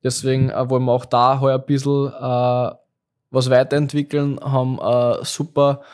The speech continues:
neue Experten, auch wenn sie nicht Experten genannt werden wollen, aber es sind, äh, langjährige Wegbegleiter vom Verein,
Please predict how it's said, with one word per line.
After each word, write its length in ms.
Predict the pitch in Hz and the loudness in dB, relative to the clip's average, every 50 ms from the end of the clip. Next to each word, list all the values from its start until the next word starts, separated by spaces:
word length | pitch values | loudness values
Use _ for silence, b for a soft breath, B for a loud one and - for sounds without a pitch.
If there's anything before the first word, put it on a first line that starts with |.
| B B _ - | B B _ -2
neue 340 | 135 131 131 135 135 - - | 2 4 6 6 4 2 0
Experten, 640 | 123 127 - - - - 127 135 139 - - 135 | -4 -8 -8 -6 0 2 2 2 2 0 -2 -2
auch 160 | 123 131 131 | -2 -2 0
wenn 100 | 135 131 | -2 -2
sie 80 | 131 135 | -2 -2
nicht 180 | 135 135 131 | -2 -4 -4
Experten 480 | 143 131 - - - 123 123 - - 139 | -6 -8 -6 -4 -2 -2 -2 -2 -4 -6
genannt 400 | 147 135 127 117 123 139 113 - | -4 -2 -2 -2 -2 -4 -4 -2
werden 240 | - 123 131 131 127 | -2 -2 -2 -2 -2
wollen, 280 | 127 127 135 135 127 | -2 -2 -2 -2 -2
aber 160 | 120 117 123 123 | -4 -4 -4 -4
es 100 | - - | -4 -4
sind, 320 | 143 135 135 139 - - | -4 -4 -4 -4 -6 -8
äh, 480 | - - 113 120 120 120 123 - - - - | -8 -6 -4 -2 -2 -2 -2 -4 -6 -8 -6
langjährige 880 | - 117 110 120 127 135 131 127 127 123 135 143 139 131 127 - - - | -2 0 0 0 2 0 2 2 2 0 0 -2 -2 -2 -2 -2 -4 -6
Wegbegleiter 680 | 127 127 135 - - 139 135 - 123 127 127 - 127 | -6 -6 -6 -4 -6 -8 -4 -2 -2 -2 -2 -4 -8
vom 220 | - - 135 131 | -8 -8 -8 -6
Verein, 400 | 127 131 123 123 120 123 135 131 | -4 -4 -2 -2 -2 -2 -2 -4